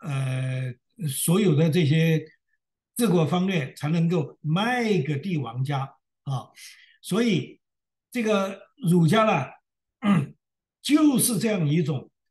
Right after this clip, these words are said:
依附权贵生存的这种软体动物啊。他们呢，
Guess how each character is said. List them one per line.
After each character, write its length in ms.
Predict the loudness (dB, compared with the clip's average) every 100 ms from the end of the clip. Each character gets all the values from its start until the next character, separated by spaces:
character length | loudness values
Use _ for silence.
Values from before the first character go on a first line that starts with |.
| _ _ _ -2
依 460 | 0 0 -4 -6
附 320 | -6 -2 0
权 480 | 0 -4 -2 0 0
贵 220 | 0 0
生 300 | -2 -2 -4
存 280 | -6 -4 -2
的 300 | -2 -4 -10 _
这 120 | -6
种 260 | -4 -6 -8 _ -10
软 300 | -4 -2 -2
体 140 | -2
动 200 | -2 -2
物 180 | -4 -10 _ _ _
啊。 180 | -14 -14 -16 _ _ _ _ _ _ _ _ _ _
他 120 | -2
们 140 | 0 0
呢， 200 | -2